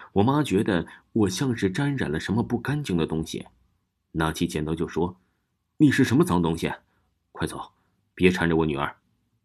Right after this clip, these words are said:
我又哇哇地哭了起来。那时候我感觉我好像不是我自己了，感觉我的性格和身体好像到了另外的一个地方，完全控制不了自己的情绪。大概是妈妈的恐吓吧，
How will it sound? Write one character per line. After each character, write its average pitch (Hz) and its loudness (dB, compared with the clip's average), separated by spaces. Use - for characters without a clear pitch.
我 101 6
又 117 8
哇 101 4
哇 98 0
地 78 -2
哭 - -4
了 76 -4
起 - -14
来。 - -20
那 185 10
时 131 4
候 117 0
我 170 8
感 80 -2
觉 80 -2
我 147 6
好 123 0
像 95 0
不 101 -4
是 170 -2
我 71 -2
自 76 -4
己 62 -8
了， - -12
感 120 6
觉 131 4
我 175 6
的 87 2
性 190 2
格 87 2
和 95 2
身 185 6
体 - -4
好 95 0
像 156 0
到 156 2
了 135 4
另 160 6
外 196 0
的 - -2
一 73 -4
个 - 0
地 - -4
方， - -6
完 92 4
全 95 2
控 98 0
制 92 2
不 90 2
了 73 0
自 85 -4
己 - -8
的 71 -6
情 87 -4
绪。 - -4
大 95 4
概 92 4
是 90 0
妈 107 4
妈 95 2
的 76 -2
恐 71 -8
吓 131 -2
吧， 71 -2